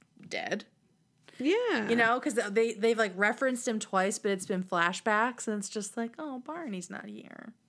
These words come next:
Speaker 2: Yeah.
Speaker 1: Yeah.
Speaker 2: And speaking of Barney, Lily decides to call him because,
Speaker 1: Mm.
Speaker 2: you know, if it were the opposite situation, Ted would wanna know, and he knows that she's right.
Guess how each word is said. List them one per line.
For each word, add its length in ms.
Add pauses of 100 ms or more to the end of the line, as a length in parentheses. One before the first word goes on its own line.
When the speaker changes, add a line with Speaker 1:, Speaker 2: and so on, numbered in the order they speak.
(120)
Speaker 2:
Yeah. 540 (400)
Speaker 1:
Yeah. 460 (500)
Speaker 2:
And 140
speaking 440
of 160
Barney, 680
Lily 280
decides 460
to 100
call 340
him 320
because, 600
Speaker 1:
Mm. 40 (540)
Speaker 2:
you 140
know, 300
if 200
it 180
were 540
the 160
opposite 480
situation, 560
Ted 240
would 160
wanna 240
know, 260
and 100
he 120
knows 260
that 140
she's 280
right. 260